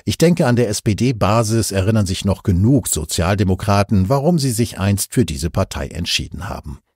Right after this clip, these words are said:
Die Gründe waren bestimmt nicht die Hoffnung auf mehr Konfrontation gegen Russland und eine Verteuerung des Alltags. Die Grünen werden von mir häufig stark kritisiert, aber nicht nur für ihre grüne Politik,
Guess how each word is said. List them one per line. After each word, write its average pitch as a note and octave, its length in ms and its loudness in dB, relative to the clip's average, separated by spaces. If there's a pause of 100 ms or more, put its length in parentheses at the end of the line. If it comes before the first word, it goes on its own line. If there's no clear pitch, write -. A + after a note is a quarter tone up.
(140)
Die A#2+ 80 -2
Gründe C#3+ 340 4
waren A2 240 2
bestimmt A#2 440 0
nicht G#2 200 0
die E2+ 120 -2
Hoffnung F#2 360 0
auf E2 180 -6
mehr F#2+ 200 2
Konfrontation F#2+ 800 0
gegen F2 220 0
Russland G#2+ 520 2
und - 140 -12
eine D#2 200 -6
Verteuerung E2+ 640 -2
des - 160 -10
Alltags. - 640 -8 (1500)
Die D3 60 4
Grünen F3 460 6
werden C3+ 180 4
von C3 200 2
mir A#2+ 180 6
häufig B2 360 2
stark G2 340 -4
kritisiert, G2+ 720 0
aber E2+ 200 2
nicht F#2+ 320 -2
nur G2+ 240 4
für - 140 -2
ihre E2 260 -2
grüne G2 400 0
Politik, F#2 560 0